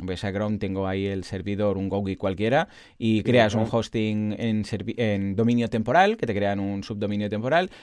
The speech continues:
Speaker 1: y ahí lo tengo, y voy haciendo las pruebas y tal, y voy sobrado. Muy, muy cómodo,
Speaker 2: Ujú.
Speaker 1: ¿eh? La
Speaker 2: Qué
Speaker 1: verdad
Speaker 2: bien,
Speaker 1: es
Speaker 2: qué
Speaker 1: que
Speaker 2: bien.
Speaker 1: se lo han currado. Han, ha tardado, ¿eh? Porque han tardado mucho en
Speaker 2: <laughs> Sí.
Speaker 1: lanzarlo.
Speaker 2: Lo que
Speaker 1: Pero
Speaker 2: decíamos,
Speaker 1: ahora
Speaker 2: ¿no?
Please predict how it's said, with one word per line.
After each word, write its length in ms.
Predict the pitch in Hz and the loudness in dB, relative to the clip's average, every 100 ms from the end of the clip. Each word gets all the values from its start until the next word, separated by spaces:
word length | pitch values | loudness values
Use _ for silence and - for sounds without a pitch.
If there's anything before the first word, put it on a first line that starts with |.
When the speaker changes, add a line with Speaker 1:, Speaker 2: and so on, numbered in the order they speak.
| - | -2
Speaker 1:
y 80 | 110 | 2
ahí 180 | 110 135 | 4 4
lo 100 | 113 | 2
tengo, 420 | 107 101 135 214 | 0 0 -2 -4
y 160 | - 95 | -8 -6
voy 160 | 87 | -6
haciendo 300 | 90 104 98 | -6 -4 -4
las 120 | 101 - | -4 -4
pruebas 340 | 107 104 110 | -4 -2 -4
y 60 | 110 | -4
tal, 220 | 113 147 | -4 -4
y 40 | |
voy 180 | 101 90 | -6 -8
sobrado. 480 | - 104 113 123 - | -6 -4 -2 -4 -6
Muy, 240 | 95 123 131 | -2 2 4
muy 180 | 120 123 | 4 2
cómodo, 360 | 101 95 90 | 0 -2 -2
Speaker 2:
Ujú. 60 | 101 | -6
Speaker 1:
¿eh? 140 | 160 208 | -10 -10
La 160 | 98 | -4
Speaker 2:
Qué 0 | |
Speaker 1:
verdad 80 | 98 | 0
Speaker 2:
bien, 100 | 92 | 0
Speaker 1:
es 80 | 82 | 0
Speaker 2:
qué 80 | 147 | 0
Speaker 1:
que 60 | 160 | -2
Speaker 2:
bien. 120 | 135 | -2
Speaker 1:
se 120 | 113 | -2
lo 80 | 110 | -2
han 80 | 131 | -2
currado. 400 | 127 127 180 202 - - _ | 0 2 2 0 -6 -20 _
Han, 180 | - 127 | -2 0
ha 120 | 131 131 | 0 2
tardado, 520 | 170 151 147 117 98 | 4 8 8 8 4
¿eh? 200 | 180 269 - | 0 -4 -8
Porque 160 | 101 | -6
han 40 | 98 | -2
tardado 220 | 113 117 | 0 2
mucho 240 | 104 107 | 4 4
en 60 | 135 | 4
Speaker 2:
<laughs> 0 | |
Sí. 40 | |
Speaker 1:
lanzarlo. 440 | 117 110 117 110 87 - - - _ | 4 6 4 0 -6 -8 -20 -20 _
Speaker 2:
Lo 40 | - | 4
que 160 | 117 | 6
Speaker 1:
Pero 120 | 113 | 8
Speaker 2:
decíamos, 280 | 107 107 110 | 6 6 4
Speaker 1:
ahora 360 | 104 101 113 170 | 0 -2 0 0
Speaker 2:
¿no? 140 | 190 | -4